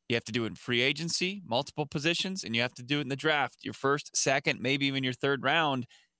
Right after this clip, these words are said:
you know, a-, as you're kind of, uh, limited handcuffs with your picks.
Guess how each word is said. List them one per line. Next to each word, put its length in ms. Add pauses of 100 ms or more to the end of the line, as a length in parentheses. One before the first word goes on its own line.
you 100
know, 300
a-, 160
as 240
you're 100
kind 280
of, 200
uh, 320 (460)
limited 520
handcuffs 580
with 160
your 80
picks. 500